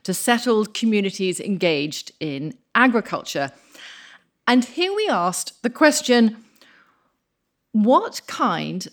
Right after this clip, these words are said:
of gender relations existed at the dawn of civilization? Have women always been the second sex? Was patriarchy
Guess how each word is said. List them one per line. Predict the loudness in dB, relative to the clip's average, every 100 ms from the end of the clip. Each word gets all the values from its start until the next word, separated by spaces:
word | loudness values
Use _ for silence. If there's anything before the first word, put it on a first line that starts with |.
| _
of | -4 -2
gender | 2 4 6 4 0
relations | -2 0 0 -2 -4 -8 -8 -6
existed | -6 2 2 2 -4 -8 -10 -6
at | -4 -2
the | -4
dawn | 2 6 6 6
of | 4
civilization? | 0 0 0 0 0 -4 -6 -8 -10 -12 -20 _ _ _ _ _ -8
Have | -4 0
women | 2 2 2 -2 -12 _ _ _
always | 2 4 4 2 2 0 -2
been | 2 4 4 -2 -6 -8 -14 _
the | -4
second | -4 -4 -6 -6 -4 -4 -4 -10
sex? | -10 -6 -6 -8 -16 -16 -16 -20 _ _ _ _ _
Was | -2 0 0 -4 -10 _
patriarchy | -8 -2 -2 -2 -4 -4 -4 -10 -10 -12 -12